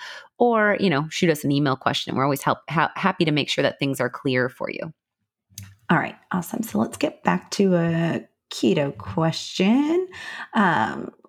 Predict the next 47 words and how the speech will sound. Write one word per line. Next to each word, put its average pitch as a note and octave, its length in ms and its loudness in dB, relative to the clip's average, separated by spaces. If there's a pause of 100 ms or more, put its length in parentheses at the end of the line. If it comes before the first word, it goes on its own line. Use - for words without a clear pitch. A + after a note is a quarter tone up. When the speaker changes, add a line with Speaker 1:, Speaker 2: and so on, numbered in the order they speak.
(160)
Speaker 2:
see, - 160 -8
there's F#3+ 220 0
a G#3 40 4
lot A3 200 2
out G#3+ 200 0
there G3+ 120 4
about F#3 220 0
using F3+ 400 2
keto G3 400 2
as F3 180 0
a F3 60 0
tool F3 480 0
and D#3+ 180 -2
cycling E3 460 0
on E3 200 0
and E3+ 200 0
off D#3 320 0
of G#3+ 160 -2
keto. D3+ 440 0 (400)
What F#3+ 180 2
are G#3+ 40 2
your A#3 160 2
thoughts F#3+ 420 0
of E3 120 -4
staying E3 340 0
keto D#3 760 0
long-term? F3 840 2
And E3 120 0
then D3+ 100 2
I D#3+ 40 4
wanna F3 260 2 (200)
add F#3+ 400 2
to - 120 -2
that D3 720 0
this - 320 -6
other G3+ 300 2
question, D#3+ 520 -2
just - 220 -6
so - 80 -4
we - 80 0
can - 180 -2
fit - 260 -2
as - 140 -6
many G3+ 260 4
in F3+ 100 4
as E3+ 100 -2
possible. E3+ 580 0